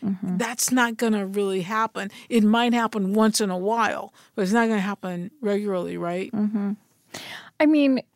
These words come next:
Speaker 1: if you think about the notion of intelligence, I mean, one thing I think, I'm still remembering the days when, when in, when I was working in a,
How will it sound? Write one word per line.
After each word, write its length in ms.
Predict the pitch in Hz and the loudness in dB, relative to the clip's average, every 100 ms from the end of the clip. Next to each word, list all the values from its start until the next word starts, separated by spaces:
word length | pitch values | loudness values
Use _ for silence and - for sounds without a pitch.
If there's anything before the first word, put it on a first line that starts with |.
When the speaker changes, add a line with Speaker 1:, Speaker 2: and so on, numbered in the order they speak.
| - | 0
Speaker 1:
if 180 | 269 247 | 0 2
you 200 | 269 294 | 2 2
think 220 | 277 269 | 2 2
about 300 | 240 214 214 | 4 4 4
the 80 | 220 | 2
notion 540 | 202 190 185 190 180 - | 2 2 0 0 0 0
of 200 | 190 190 | 0 0
intelligence, 1000 | 185 180 175 - 240 254 185 175 175 180 - | 0 0 0 0 2 4 2 2 0 -2 2
I 40 | |
mean, 180 | 226 233 | 4 6
one 220 | 240 277 | 6 6
thing 140 | 277 208 | 6 6
I 160 | 196 226 | 4 4
think, 340 | 220 - 190 - | 2 2 2 4
I'm 220 | 277 320 | 6 6
still 260 | - 285 | 4 4
remembering 560 | 240 202 190 196 202 185 | 4 4 4 4 2 2
the 80 | 180 | 0
days 380 | 180 180 180 - | 2 2 0 0
when, 260 | 170 170 185 - - - _ _ _ _ _ _ _ _ - | -2 -2 -8 -16 -20 -20 _ _ _ _ _ _ _ _ 0
when 500 | 220 214 202 190 190 | 4 4 4 4 2
in, 320 | - 214 196 | 2 4 4
when 200 | 233 233 | 4 6
I 80 | 196 | 6
was 160 | 202 | 4
working 300 | 214 190 202 | 2 2 2
in 100 | 185 | 2
a, 160 | 165 | 2